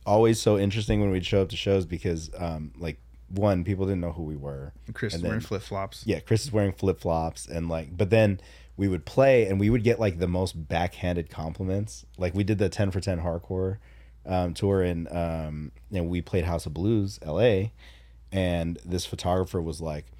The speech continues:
Speaker 1: "I've never seen such a good opening band for a tour." And I was like,
Speaker 2: No, did he say, like, local band?
Speaker 1: Or it's, he, like, local band or opening band or something like that. I was like, "Sick.
Speaker 2: Like,
Speaker 1: Thanks,
Speaker 2: "Thanks."
Speaker 1: dude." Like,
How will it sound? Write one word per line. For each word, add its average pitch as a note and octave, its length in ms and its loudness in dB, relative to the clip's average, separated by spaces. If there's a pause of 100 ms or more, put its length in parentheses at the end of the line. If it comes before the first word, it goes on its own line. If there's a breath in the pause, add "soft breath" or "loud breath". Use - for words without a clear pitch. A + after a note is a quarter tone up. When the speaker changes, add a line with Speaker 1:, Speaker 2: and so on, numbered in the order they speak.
(400 soft breath)
Speaker 1:
"I've F2+ 120 -2
never F#2 300 2
seen F2+ 320 -4
such - 260 -8
a F2 40 -8
good E2+ 400 -2 (500 soft breath)
opening F#2 440 -4
band D#2+ 480 -8 (160)
for - 220 -10
a C#2+ 80 -10
tour." D#2 480 -10 (160)
And F#2+ 80 0
I G2 60 4
was F#2+ 100 0
like, F#2 260 0
Speaker 2:
No, B2 100 0
did C3+ 120 2
he C#3 80 2
say, D#3+ 160 -2
like, A#2 360 -6
local G2 320 -6
band? A#2 300 -6
Speaker 1:
Or B2 140 6
it's, A#2 180 2
he, C3 380 4
like, A#2 340 6
local C3+ 320 6
band C3 220 6
or A2 120 4
opening B2 400 6
band A#2+ 300 6
or G#2+ 60 2
something A2 180 2
like G#2+ 120 2
that. A2+ 100 6
I A2 40 8
was G#2+ 100 4
like, G2 180 4 (500 loud breath)
"Sick. - 640 2
Speaker 2:
Like, G#2 180 -4
Speaker 1:
Thanks, C#3 260 4
Speaker 2:
"Thanks." A2 220 -10 (160)
Speaker 1:
dude." B2 320 6 (440)
Like, G2 280 2